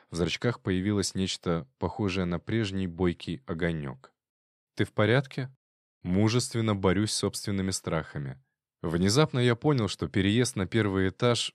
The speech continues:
не поможет. Скоро с кровати встать не смогу". Пепел грустно усмехнулся. "Что удалось выяснить?" Тот черновед, никак не могу привыкнуть к этому слову, заверил, что в наших интересах встретиться с ним как можно быстрее.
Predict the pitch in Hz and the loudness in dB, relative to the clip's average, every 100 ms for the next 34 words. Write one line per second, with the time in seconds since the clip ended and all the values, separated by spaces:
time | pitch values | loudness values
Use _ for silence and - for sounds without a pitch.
0 | - 92 98 95 101 98 87 76 71 - | -8 -6 -4 -2 0 0 -2 -4 -8 -14
1 | _ _ _ _ - - 135 127 - 131 | _ _ _ _ -10 2 4 4 4 4
2 | 123 101 101 98 - 101 87 90 - 95 | 4 4 2 -2 0 0 0 -4 -2 -2
3 | 87 87 71 _ _ _ - 127 131 120 | -2 -4 -6 _ _ _ -2 0 0 -2
4 | 101 101 - 98 90 - 90 - 78 71 | 0 -2 -2 -4 -6 -6 -8 -6 -6 -6
5 | - - - _ _ _ _ _ - - | -10 -12 -18 _ _ _ _ _ -14 0
6 | 135 135 117 113 - 113 101 - 71 - | 4 4 4 2 2 0 0 -2 -8 -12
7 | - _ _ _ _ - 127 131 - 127 | -16 _ _ _ _ 0 0 2 0 0
8 | 120 120 151 139 - - _ _ 104 107 | 0 2 2 0 -8 -20 _ _ -8 -4
9 | 110 - 110 110 98 95 98 104 107 - | 0 2 2 2 0 0 0 2 2 0
10 | 90 - 92 90 90 - 104 87 78 - | -6 -6 -6 -4 -4 -4 -2 -2 -4 -12
11 | _ _ _ 92 101 110 151 127 - - | _ _ _ 2 4 6 4 2 0 0
12 | 104 110 127 - 104 104 95 101 110 127 | 0 2 0 0 -2 -4 -2 -2 0 0
13 | 92 - - 110 123 104 101 95 107 98 | -4 -6 -4 -2 -2 -2 -6 -4 -4 -6
14 | - 113 - 104 104 101 92 95 - 95 | -2 -2 0 -4 -2 -4 -4 -4 -4 -4
15 | 82 65 | -2 -4